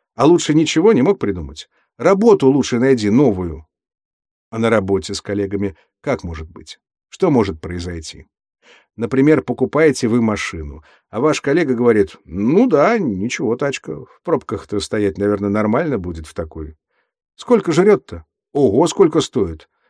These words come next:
«Не, на метро гораздо быстрее». «На что спорим, что я доберусь до конца города быстрее, чем ты?» У вас было желание приобрести эту машину.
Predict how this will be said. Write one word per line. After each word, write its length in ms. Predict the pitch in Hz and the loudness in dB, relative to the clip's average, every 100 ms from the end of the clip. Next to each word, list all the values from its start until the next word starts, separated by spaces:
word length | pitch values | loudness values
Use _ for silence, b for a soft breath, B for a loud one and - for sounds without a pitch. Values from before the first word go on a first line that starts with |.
| _ | _
«Не, 260 | 131 180 98 | 2 2 4
на 100 | 123 | 4
метро 300 | 226 202 214 | 2 4 2
гораздо 340 | 151 165 131 | 4 2 0
быстрее». 640 | 95 98 - 104 95 76 78 _ _ _ _ | -2 -6 -4 -6 -4 -6 -12 _ _ _ _
«На 140 | 147 170 | -6 -6
что 200 | - 208 | 0 0
спорим, 340 | - 165 127 | 2 4 4
что 160 | - 127 | 2 0
я 80 | 117 | 2
доберусь 380 | 120 127 123 | 4 4 4
до 100 | 104 | 0
конца 320 | 113 123 131 131 | 0 0 0 2
города 300 | 202 147 117 | 4 2 2
быстрее, 400 | 131 - 156 117 | 0 0 -2 -2
чем 260 | 127 123 | -2 -4
ты?» 280 | - 78 - _ _ _ _ _ _ _ b b b b _ | -6 -14 -14 _ _ _ _ _ _ _ b b b b _
У 80 | 107 | -2
вас 320 | 117 160 113 | 2 2 0
было 320 | 107 147 135 | 0 2 2
желание 520 | 107 110 123 123 113 | 2 2 2 2 -2
приобрести 760 | 98 104 98 101 - - 110 104 | -2 -2 -2 -6 -8 -6 -6 -4
эту 260 | 101 98 95 | -6 -6 -6
машину. 560 | 87 - 85 71 73 | -6 -10 -12 -14 -18